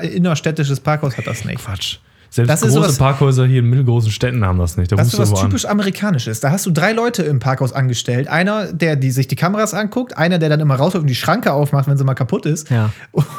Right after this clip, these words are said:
Speaker 1: und dann irgendwie einer noch, der, keine Ahnung, zwischendurch mal fegt oder so. Das ist so
Speaker 3: Der ist
Speaker 1: typisch
Speaker 3: wichtig.
Speaker 1: Amerika. Die stellen ja wirklich einfach unfassbar viele Leute an
Speaker 2: Ja.
Speaker 1: dafür,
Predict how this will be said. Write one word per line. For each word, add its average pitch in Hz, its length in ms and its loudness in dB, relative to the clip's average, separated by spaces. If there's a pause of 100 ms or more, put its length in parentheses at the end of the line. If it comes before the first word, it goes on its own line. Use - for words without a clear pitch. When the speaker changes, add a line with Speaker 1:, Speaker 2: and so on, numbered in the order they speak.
(640)
Speaker 1:
und 165 360 0
dann 160 160 2
irgendwie 156 220 2
einer 156 240 2
noch, 147 180 2
der, 131 220 2
keine 127 240 0
Ahnung, 123 220 2
zwischendurch 131 360 0
mal 127 100 0
fegt 143 380 -2
oder 117 180 -2
so. 107 300 -6 (560)
Das 156 180 0
ist 196 80 -4
so 208 60 0
Speaker 3:
Der 127 140 4
ist 147 60 2
Speaker 1:
typisch 190 140 4
Speaker 3:
wichtig. 175 200 2
Speaker 1:
Amerika. 113 460 -2 (380)
Die 170 300 0 (160)
stellen 196 300 0
ja 208 60 2
wirklich 202 200 0
einfach 180 140 -2
unfassbar 214 440 -2
viele 185 200 0
Leute 175 340 0
an 233 320 -2
Speaker 2:
Ja. 135 120 0
Speaker 1:
dafür, 208 480 0